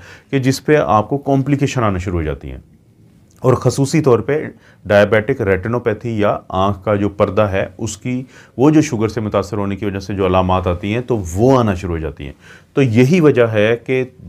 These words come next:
जब हम शुगर की तशख़ीस के लिए एच बी ए वन सी को इस्तेमाल करते हैं तो हम सिक्स पॉइंट फ़ाइव परसेंट का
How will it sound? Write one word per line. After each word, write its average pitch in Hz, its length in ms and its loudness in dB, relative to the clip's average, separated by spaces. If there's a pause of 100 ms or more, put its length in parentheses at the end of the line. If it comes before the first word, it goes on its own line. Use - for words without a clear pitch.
जब 120 240 4
हम 120 180 -2
शुगर 107 320 -4
की 107 140 -8
तशख़ीस 101 480 -6
के 101 120 -6
लिए 90 380 -2 (360)
एच 135 220 2
बी 139 160 4
ए 135 40 6
वन 110 180 0
सी 104 140 -8
को 110 80 -4
इस्तेमाल 98 360 -4
करते 92 280 -6
हैं 104 200 -4
तो 120 120 -2
हम 107 240 -2
सिक्स 147 420 -6
पॉइंट 107 360 -2
फ़ाइव 110 520 0 (280)
परसेंट 104 440 -6
का 95 340 -4